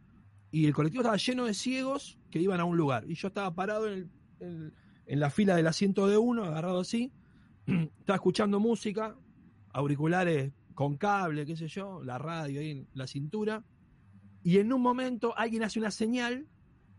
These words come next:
track, los ciegos se levantan para bajar. Y el que estaba al lado mío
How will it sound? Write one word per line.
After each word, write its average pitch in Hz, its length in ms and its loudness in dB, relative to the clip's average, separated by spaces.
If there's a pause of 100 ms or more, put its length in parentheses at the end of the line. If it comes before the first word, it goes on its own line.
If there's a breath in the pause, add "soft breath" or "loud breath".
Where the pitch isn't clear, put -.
(640)
track, 180 400 2
los 156 200 2
ciegos 214 260 -2
se 185 100 2
levantan 220 560 -2
para 139 220 -6
bajar. 131 360 -2 (1120)
Y 131 80 -2
el 139 100 -2
que 151 80 -6
estaba 220 280 -2
al 214 100 -2
lado 226 200 -2
mío 254 380 -6